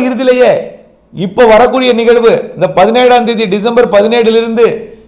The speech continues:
இருபத்தி ஓராம் தேதி வரை ஒரு நிகழ்வு, இருபத்தி ரெண்டுலிருந்து இருபத்தஞ்சு வரை ஒரு நிகழ்வு, இதுவே நிறைய மழை பொழிவை கொடுக்க போகிறது. சரி, அதுக்கப்புறம் மாத இறுதியில கிறிஸ்துமஸுக்கும் நியூ இயருக்கும் இடையில இருபத்தி எட்டு, இருபத்தொன்பது, முப்பது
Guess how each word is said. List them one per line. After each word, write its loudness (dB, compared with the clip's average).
இருபத்தி -2
ஓராம் 2
தேதி 0
வரை 4
ஒரு 2
நிகழ்வு, 0
இருபத்தி -2
ரெண்டுலிருந்து 0
இருபத்தஞ்சு 2
வரை 4
ஒரு 0
நிகழ்வு, 0
இதுவே 0
நிறைய 2
மழை 0
பொழிவை -2
கொடுக்க -2
போகிறது. 0
சரி, 0
அதுக்கப்புறம் 0
மாத 2
இறுதியில 0
கிறிஸ்துமஸுக்கும் -4
நியூ -4
இயருக்கும் 0
இடையில 2
இருபத்தி -4
எட்டு, -2
இருபத்தொன்பது, -4
முப்பது -2